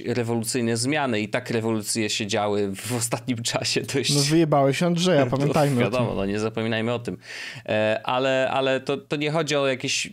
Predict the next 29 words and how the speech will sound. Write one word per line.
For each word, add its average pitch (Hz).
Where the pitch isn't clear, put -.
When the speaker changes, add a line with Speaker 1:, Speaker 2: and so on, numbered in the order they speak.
Speaker 1:
wiecie, 123
duże 131
zmiany, 143
ale, 196
y, -
a 175
raczej 202
może, 165
może 143
trochę 143
więcej 123
szumu 131
wokół 120
nas, 104
może 104
spróbujemy 104
poszumieć 104
troszeczkę 104
w 98
internecie 98
o 104
tym, 110
co 113
my 104
tu 107
robimy, 110
bo 185
uważam, 175
że 151